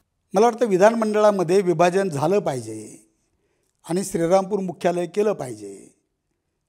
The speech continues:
असा मांडणारा मी लोकप्रतिनिधी आहे.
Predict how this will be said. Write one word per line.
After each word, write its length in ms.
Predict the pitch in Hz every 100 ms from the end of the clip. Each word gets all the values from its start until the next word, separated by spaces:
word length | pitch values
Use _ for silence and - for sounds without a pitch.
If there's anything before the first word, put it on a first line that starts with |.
| _ _ _ _
असा 220 | 175 226 220
मांडणारा 540 | 190 175 190 196 202
मी 240 | 190 185
लोकप्रतिनिधी 600 | 170 165 165 143 135 117
आहे. 240 | 95 -